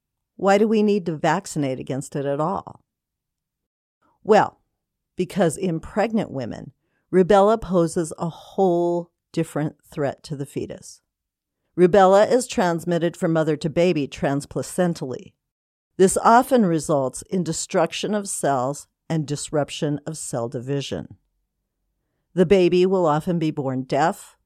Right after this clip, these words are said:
blind, autistic, or with cardiovascular impairment.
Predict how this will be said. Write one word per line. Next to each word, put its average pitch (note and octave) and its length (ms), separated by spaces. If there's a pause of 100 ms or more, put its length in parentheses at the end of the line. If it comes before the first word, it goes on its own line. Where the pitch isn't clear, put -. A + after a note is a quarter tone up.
(120)
blind, C#3 580 (120)
autistic, C#3+ 800 (340)
or E3+ 160
with D#3+ 180
cardiovascular D3 1300
impairment. C3+ 720